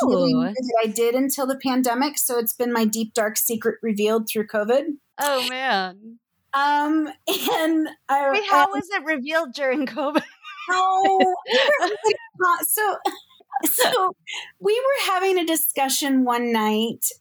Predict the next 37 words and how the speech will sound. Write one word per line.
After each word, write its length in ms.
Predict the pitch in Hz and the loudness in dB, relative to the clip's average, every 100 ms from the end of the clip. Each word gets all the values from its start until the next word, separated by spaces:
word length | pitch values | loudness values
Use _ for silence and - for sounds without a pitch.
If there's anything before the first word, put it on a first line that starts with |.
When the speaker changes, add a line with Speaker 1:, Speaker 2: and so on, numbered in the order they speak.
| - | -6
Speaker 1:
and 600 | 269 262 262 262 262 262 254 - _ _ _ _ _ - | -2 2 2 2 2 0 -2 -8 _ _ _ _ _ -4
it 80 | 320 | 0
was 160 | 330 | 0
just, 220 | 453 453 - | 0 -2 0
it 60 | 311 | 0
was 120 | 311 | 0
just 140 | 370 349 | -2 -2
Marianne 460 | 330 311 262 262 | 0 0 0 0
and 100 | 254 | 2
me, 140 | 202 202 | 2 0
actually. 500 | 208 - 196 180 220 - - - - | 0 -2 0 -2 -4 -8 -10 -8 -4
And 180 | 277 269 | 0 0
we 120 | 330 | 2
were 120 | 359 | 0
talking 500 | - - 349 339 381 | -2 -2 -2 0 0
about 440 | 359 294 262 254 247 | 0 0 0 0 -2
how, 760 | - 262 247 247 247 240 254 - | -4 -2 0 2 2 2 -2 -6
<sighs> 60 | - | -6
I 720 | - - - - - - - 381 | -4 -2 -4 -8 -12 -16 -6 -2
don't 100 | 381 | 0
know, 120 | 311 | 0
things 320 | 269 381 381 | 0 0 0
you 120 | 320 269 | 0 0
do 180 | 294 294 | 0 2
when 120 | 277 | 2
you're 140 | 247 | 2
alone 400 | 233 220 220 240 | 2 2 0 0
or 60 | 240 | 0
something. 400 | 226 254 240 262 | 0 -2 -2 -2
I 40 | 302 | 0
don't 140 | 480 466 | 0 0
even 100 | 269 | 2
know 160 | 254 | 2
how 180 | 254 240 | 2 0
it 100 | 220 | -2
came 240 | - 233 208 | -2 0 2
up. 260 | 196 156 | 0 -2